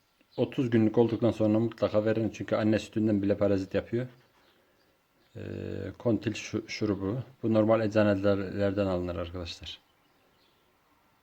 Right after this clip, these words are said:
Yani bir aylıkken başlanıyor. Üç aylık, dört aylığa kadar verebileceğiniz bir şurup.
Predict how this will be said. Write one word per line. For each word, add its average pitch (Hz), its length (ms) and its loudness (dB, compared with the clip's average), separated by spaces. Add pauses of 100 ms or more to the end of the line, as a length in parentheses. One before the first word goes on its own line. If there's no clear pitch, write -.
Yani 101 240 0
bir 127 80 6
aylıkken 107 400 4
başlanıyor. 120 400 4
Üç 117 140 -2
aylık, 101 320 2
dört 113 180 2
aylığa 104 260 4
kadar 98 240 0 (680)
verebileceğiniz 104 580 2 (400)
bir 107 80 -4
şurup. 101 320 -4